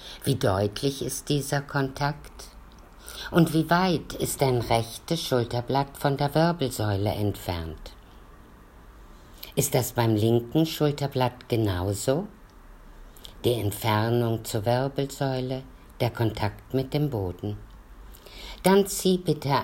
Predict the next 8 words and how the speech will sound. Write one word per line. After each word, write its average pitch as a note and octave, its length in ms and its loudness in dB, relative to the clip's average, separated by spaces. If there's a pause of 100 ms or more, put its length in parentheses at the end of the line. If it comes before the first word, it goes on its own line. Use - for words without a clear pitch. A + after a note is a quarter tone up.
(120)
eine B2+ 280 4
Linie A#2+ 520 2
vom B2+ 280 0
rechten C3+ 560 2
Schulterblatt D3+ 720 0 (100)
zum A#2 220 0
linken A#2 460 2
Schulterblatt, C3+ 880 -4